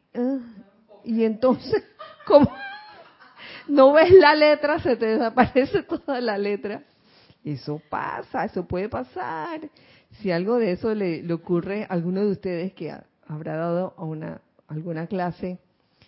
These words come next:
eh, son cosas que pueden pasar debido a que, oye, uno, uno está tan entusiasmado, <laughs> hablando del entusiasmo, de la fe iluminada, y con tantas ganas de, de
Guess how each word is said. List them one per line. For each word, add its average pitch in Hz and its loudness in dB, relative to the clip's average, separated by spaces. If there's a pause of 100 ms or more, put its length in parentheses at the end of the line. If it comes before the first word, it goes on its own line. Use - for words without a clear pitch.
(220)
eh, 143 -6 (1120)
son 180 -10 (180)
cosas 202 -10
que 160 -8
pueden 170 -8
pasar 156 -8
debido 160 -6
a 180 -8
que, 160 -10
oye, 165 -8
uno, 170 -10 (1120)
uno 202 -2
está 214 -4
tan 233 -2
entusiasmado, 175 -4 (120)
<laughs> 160 -2
hablando 170 -2
del 175 -2
entusiasmo, 151 -10
de 147 -8
la 135 -8
fe 156 -8
iluminada, 156 -8 (800)
y 165 -4
con 165 -6
tantas 180 -6
ganas 202 -2
de, 156 -6 (320)
de 143 -10